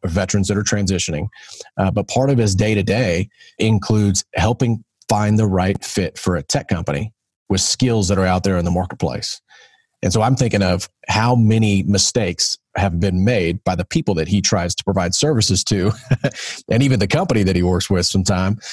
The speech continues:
There's probably a long list that have led to a successful marriage. I know we've had some other H R specialists on before, but Josh, I, I appreciate you taking some time. I appreciate you, uh, deciding to impart some of your wisdom, some of your experience,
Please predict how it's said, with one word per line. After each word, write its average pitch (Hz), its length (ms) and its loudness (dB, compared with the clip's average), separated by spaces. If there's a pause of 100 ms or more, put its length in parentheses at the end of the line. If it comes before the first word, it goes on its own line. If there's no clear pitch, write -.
(140)
There's 101 140 0
probably 120 240 2
a 98 80 2
long 101 400 2
list - 400 -2 (200)
that 95 180 2
have 90 100 -2
led 95 240 0
to 95 100 0
a 87 60 0
successful 90 420 -2
marriage. 87 240 -2
I 92 80 0
know 95 80 0
we've 92 160 -2
had 90 200 -2
some 90 120 -2
other 87 160 -2
H 92 180 -4
R 87 100 -2
specialists - 640 -6
on 95 180 -4
before, 92 400 -2
but 87 200 -6 (520)
Josh, 107 360 0
I, 107 160 2 (140)
I 92 140 0
appreciate 104 540 -2
you 90 100 0
taking 82 300 -4
some - 180 -4
time. 67 340 -4
I 73 60 -6
appreciate 87 480 -4
you, 85 260 -2 (560)
uh, 80 200 -4
deciding 98 420 0
to 90 80 0
impart 98 320 -4
some 92 140 0
of 87 80 0
your 95 160 0
wisdom, 92 400 -2
some 87 160 -2
of 101 100 -6
your 85 100 0
experience, 98 760 -2